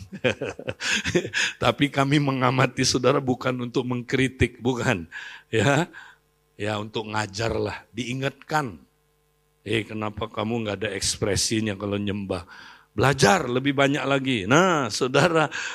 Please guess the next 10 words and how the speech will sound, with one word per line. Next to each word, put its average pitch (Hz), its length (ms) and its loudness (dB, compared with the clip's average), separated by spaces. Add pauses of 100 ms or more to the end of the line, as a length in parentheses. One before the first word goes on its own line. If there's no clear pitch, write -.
(220)
ya, 202 320 4
kita 208 400 0
mesti, 208 400 4
saudara, 190 640 4 (400)
ya, 170 240 2
menyembah 190 720 2
Tuhan 185 400 0
dengan, 175 320 -2
saudaraku, 165 560 -4
ekspresi - 1120 -4